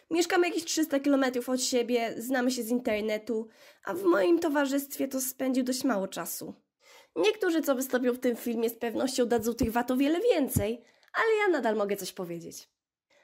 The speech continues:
Więc wadą, do której mogłabym się przyczepić u niego, jest to, że często nie mówi, o co mu chodzi w pewnych sytuacjach. Z jakiegoś powodu w niektórych sytuacjach zdarza mu się, że nie powie, o co mu chodzi,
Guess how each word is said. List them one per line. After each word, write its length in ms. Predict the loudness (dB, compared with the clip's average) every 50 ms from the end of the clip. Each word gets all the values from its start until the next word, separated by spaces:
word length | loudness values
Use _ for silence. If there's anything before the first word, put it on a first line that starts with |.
| _ _ -6
Więc 580 | -2 4 4 4 6 6 4 2 0 0 -4
wadą, 500 | -6 -2 2 2 2 2 2 0 -2 -2
do 100 | -2 -4
której 340 | -6 -6 -6 -4 -2 -2 -2
mogłabym 420 | -2 -2 -2 0 -2 -2 -2 -4 -4
się 140 | -4 -6
przyczepić 560 | -8 -8 -10 -10 -6 -6 -4 -4 -4 -8 -6 -4
u 80 | -2
niego, 500 | 0 0 0 2 2 2 2 0 -2 -4 -10 _ _ _ _ _ _ -2
jest 580 | 0 2 4 2 2 0 -2 -6 -8 -12 -4
to, 440 | 0 2 4 4 4 4 2 0 -4 -12 _ _ _ _ _ _ _ _
że 320 | -8 -6 -2 0 0 0 0 0
często 500 | 0 2 2 2 2 0 0 2 4 4
nie 180 | 4 4 4
mówi, 260 | 4 4 4 4 2
o 100 | 2 0
co 140 | 2 2 4
mu 100 | 4 4
chodzi 280 | 4 2 -2 -4 -4 -6
w 200 | -8 -10 -8 _
pewnych 300 | -4 -4 -4 -4 -6 -6
sytuacjach. 680 | -6 -8 -8 -8 -8 -8 -8 -10 -12 -12 -12 -14 -16 -18 _ _ _ _ _ _ _ _ -20 -20 -20 _ -4
Z 120 | 2 2
jakiegoś 360 | 2 4 4 4 2 2 2
powodu 420 | 0 0 2 4 4 4 4 4 2
w 60 | 2
niektórych 580 | 2 2 0 -2 -2 0 2 2 2 2 0
sytuacjach 640 | -2 -4 -4 -4 -2 -2 -2 -2 -2 -4 -4 -2 -2 -2
zdarza 420 | -2 0 2 4 4 4 4 4
mu 180 | 4 4 2 0
się, 260 | 0 2 2 2 2
że 140 | 2 0 0
nie 120 | 0 0
powie, 240 | -2 -2 -4 0 0
o 120 | 0 0
co 140 | 2 0 0
mu 140 | 0 0 -2
chodzi, 580 | -2 0 2 2 2 2 0 2 2 2 2